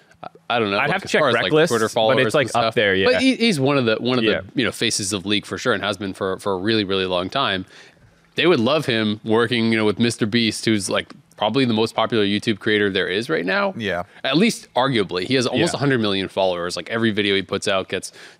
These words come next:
Speaker 1: fifty million views, et cetera, right? Like, he's enormous. So, um, you know, having, having that collab is, is beneficial for, for L C S for sure. So, yeah, I mean, it, it sucks that that happened. If I was Bjergsen, I would be disappointed, especially 'cause there wasn't anything else going on.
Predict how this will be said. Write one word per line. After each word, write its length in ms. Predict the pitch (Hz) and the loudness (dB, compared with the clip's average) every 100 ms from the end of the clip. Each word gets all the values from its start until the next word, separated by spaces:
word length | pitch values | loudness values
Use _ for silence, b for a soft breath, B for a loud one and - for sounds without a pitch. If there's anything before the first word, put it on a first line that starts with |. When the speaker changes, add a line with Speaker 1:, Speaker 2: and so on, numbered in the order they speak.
| _ | _
Speaker 1:
fifty 260 | - 117 - | -8 -6 -4
million 320 | 101 98 101 | -2 0 0
views, 280 | 92 95 95 | -2 -4 -4
et 80 | 101 | -4
cetera, 320 | - 101 101 | -4 -2 -2
right? 140 | 90 98 | 0 0
Like, 140 | 104 | -2
he's 200 | - 135 | -2 0
enormous. 500 | 110 95 107 95 92 | 0 0 -2 -2 -6
So, 260 | - 101 90 B B B | -4 -4 -4 B B B
um, 320 | 101 95 95 98 | -4 -2 -2 -2
you 80 | 127 | -2
know, 80 | 95 | -2
having, 380 | 110 110 107 | -2 -2 -4
having 260 | - 110 107 | -4 -4 -2
that 180 | 98 95 | -2 -4
collab 400 | - 92 117 139 | -6 -2 -2 -2
is, 200 | 101 - | -4 -6
is 260 | - 104 | -6 -6
beneficial 520 | 95 104 104 101 - 95 | -2 -4 -4 -6 -6 -4
for, 300 | 104 95 - | -2 -4 -4
for 280 | - 90 87 | -4 -2 -2
L 80 | |
C 140 | 90 95 | -2 -2
S 120 | 92 | -2
for 160 | - 87 | -6 -8
sure. 300 | 95 113 156 | -4 -2 -2
So, 280 | - 87 - B B B B | -2 -6 -8 B B B B
yeah, 200 | 90 85 | -6 -4
I 40 | 110 | -2
mean, 260 | 110 104 107 | 0 0 -2
it, 160 | 113 104 | -4 -4
it 140 | 113 104 | -4 -2
sucks 260 | 120 - | -4 -2
that 200 | 120 101 | -2 0
that 160 | 98 90 | -2 -2
happened. 340 | 98 110 117 | -2 -2 -2
If 80 | 107 | -2
I 60 | 92 | -2
was 100 | 92 | -2
Bjergsen, 300 | 101 101 107 | -4 -4 -4
I 60 | |
would 80 | 95 | -4
be 60 | 92 | -6
disappointed, 520 | 101 - 117 117 117 | -10 -6 -2 0 -2
especially 300 | - 104 - | -2 -8 -6
'cause 100 | 104 | -6
there 80 | 95 | -4
wasn't 180 | 95 95 | -4 -4
anything 220 | 95 98 | -4 -6
else 200 | 92 - | -8 -8
going 200 | 90 92 | -6 -2
on. 300 | 117 120 | -2 -2